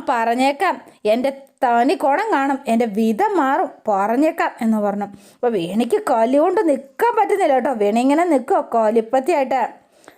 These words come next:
"നീ എന്തുകൊണ്ടാടി എന്നെ ഇങ്ങനെ തുറിച്ചു നോക്കണത്? നീ എന്നെ ഇപ്പൊ വിഴുങ്ങുന്നു തോന്നുന്നല്ലോ" എന്ന് പറഞ്ഞു മഹാദേവൻ. "അതെ, എന്തുട്ടാ സംഭവം എന്ന് നോക്കിയതാ അച്ഛാ" എന്ന് പറഞ്ഞു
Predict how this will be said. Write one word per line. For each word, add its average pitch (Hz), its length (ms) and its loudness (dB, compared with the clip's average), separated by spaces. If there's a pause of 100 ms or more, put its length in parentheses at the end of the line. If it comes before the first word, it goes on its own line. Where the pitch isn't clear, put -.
(180)
"നീ 269 180 2
എന്തുകൊണ്ടാടി 440 480 0
എന്നെ 311 200 2
ഇങ്ങനെ 349 260 2
തുറിച്ചു 247 400 0
നോക്കണത്? 320 440 2 (340)
നീ 226 160 0
എന്നെ 254 160 4
ഇപ്പൊ 381 160 2
വിഴുങ്ങുന്നു 277 600 2
തോന്നുന്നല്ലോ" 370 520 2 (220)
എന്ന് 262 160 2
പറഞ്ഞു 220 260 0
മഹാദേവൻ. 226 600 2 (600)
"അതെ, 214 280 -2 (260)
എന്തുട്ടാ 208 520 -2
സംഭവം 214 440 0
എന്ന് 277 180 4
നോക്കിയതാ 269 460 2
അച്ഛാ" 285 240 0 (120)
എന്ന് 254 180 4
പറഞ്ഞു 226 380 2